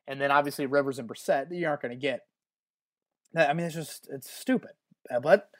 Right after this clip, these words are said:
I, could you front-loaded that more in twenty eighteen? I certainly would've moved, or twenty nineteen, I, I would've, I would've moved on for him. You guys have heard me say that. I, I would've moved on for him. Um, yeah.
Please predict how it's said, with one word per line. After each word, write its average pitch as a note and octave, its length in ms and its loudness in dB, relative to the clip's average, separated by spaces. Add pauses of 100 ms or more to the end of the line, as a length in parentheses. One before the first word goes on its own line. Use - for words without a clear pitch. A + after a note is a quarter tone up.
(880)
I, - 400 -14
could F#3 140 -4
you D3 100 -4
front-loaded G#3+ 640 2
that A3+ 180 4
more A3 280 4
in G#3 80 -4
twenty A3 280 -4
eighteen? A3 540 0
I D3 220 -4 (100)
certainly G3 400 -4
would've F#3 220 4
moved, D#3+ 260 -2
or C3+ 60 -6
twenty F3+ 240 -10
nineteen, F#3 440 -2
I, D3+ 140 0 (100)
I C3+ 120 0
would've, D#3+ 320 -4
I D3 100 0
would've E3+ 160 -2
moved D#3+ 180 -4
on C3 200 2
for G2+ 160 -18
him. A2+ 100 -18
You B2 80 -8
guys C#3 160 2
have B2+ 100 -12
heard C3+ 140 -4
me C3+ 80 -12
say A#2+ 140 -8
that. G2+ 120 -12
I, A2 200 -4 (520)
I A#2+ 60 -2
would've B2 160 -2
moved B2 200 -2
on B2+ 220 4
for B2+ 280 -2
him. B2 120 -10 (640)
Um, G#2+ 680 -6 (2000)
yeah. G#2+ 300 -4